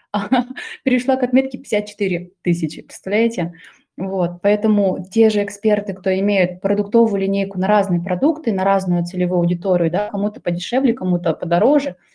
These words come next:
и так далее, те, конечно, выигрывают. Поэтому тренд продуктовой линейки, он пипец как актуальный. То есть вы заметили, даже у Аяза этот год называется год продукта и прибыли. Вот, это опять же про качественные продукты.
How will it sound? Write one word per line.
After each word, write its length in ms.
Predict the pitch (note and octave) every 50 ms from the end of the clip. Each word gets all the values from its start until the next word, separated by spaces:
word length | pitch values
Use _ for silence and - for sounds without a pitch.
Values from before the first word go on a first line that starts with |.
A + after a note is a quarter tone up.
| _ _
и 60 | - F3+
так 160 | G3 F#3+ F#3+
далее, 280 | G3+ G3 F3+ E3+ E3+
те, 80 | F3 A3
конечно, 420 | A3 G#3+ G3+ G3+ G#3 G#3 - G#3
выигрывают. 600 | F#3+ G3+ G#3+ G#3+ F#3 F3 F#3+ F3 E3+ E3 E3 - _ _ _ _ _ _ _ _ _ _ _ _ _ _ _ _ _ _
Поэтому 480 | - G3+ G#3 G#3 A3+ G3+ G#3 G3+ G3 G3
тренд 240 | - G#3+ A3 A3 A3
продуктовой 480 | G#3+ F3+ F#3 F3+ - A3 G#3 G3+ G3+
линейки, 360 | G3 G3+ G#3 G#3 G#3 G#3 - G3+
он 300 | F#3+ F#3+ F#3 F3+ - - _ _ _ _ -
пипец 540 | B3+ G#3+ F3 - - - A3 G#3 F#3+ F#3+ -
как 140 | - -
актуальный. 460 | - F3 - - G3 G#3+ B3+ B3 G#3+ F3
То 80 | F#3
есть 140 | F3+ - -
вы 80 | F#3+ F3+
заметили, 380 | G#3 G3+ G#3 G3 G3 F3+ F3+
даже 300 | E3+ F3 F#3 F3 E3+ F3+
у 40 | E3+
Аяза 420 | E3+ E3+ E3+ F3+ A3 C4 B3+ A3+
этот 180 | F#3+ - - F3
год 160 | F3 G#3 A3+
называется 420 | A3+ F3+ E3 F3 F3+ F#3 F3+ F3+ F3
год 200 | F#3+ F#3 F#3 -
продукта 400 | F3+ F3 E3 G3 G3+ _ - F#3+
и 180 | - - -
прибыли. 520 | - - G3 G3 F3+ F#3 E3 D3+ F3 E3 - _ - _ _ _ _ _ _
Вот, 280 | F#3+ F#3 F#3+ F#3 F3+ F#3+
это 180 | F#3+ F#3+ G#3
опять 320 | G3 G3 - A3+ A#3 A3 A3
же 80 | G3+
про 260 | - - - G#3 G3+
качественные 540 | G3+ G3+ G3+ G3 G3+ - - - F#3 F3+ F#3
продукты. 560 | F#3 - A3 G3+ G#3+ F#3+ - - - - -